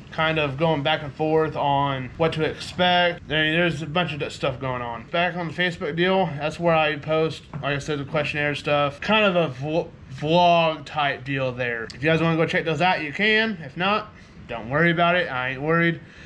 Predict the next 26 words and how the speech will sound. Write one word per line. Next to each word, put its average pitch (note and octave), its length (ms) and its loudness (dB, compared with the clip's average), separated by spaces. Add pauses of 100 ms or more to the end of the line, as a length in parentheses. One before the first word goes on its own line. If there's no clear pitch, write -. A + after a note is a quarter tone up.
(200)
So E3 480 4 (320)
now G3 340 2
I'm F#3+ 160 2
gonna F#3+ 160 0
go F3+ 100 0
ahead F3+ 220 4
and D#3 100 -2
move F3 160 2
on F3 240 4
to E3+ 280 4
the E3+ 100 0
video C3+ 380 0
verse. A2+ 580 -10 (340)
So C#3+ 320 -2
this E3+ 280 0
video E3+ 420 2
verse D#3+ 480 0
is B2+ 140 -6
in C3 180 -2
Hebrews E3 840 0
chapter C#3 440 -2
three, E3+ 520 -2 (500)
verses C3+ 500 -2
one E3 480 2 (240)
through D#3+ 180 0
six. - 800 -6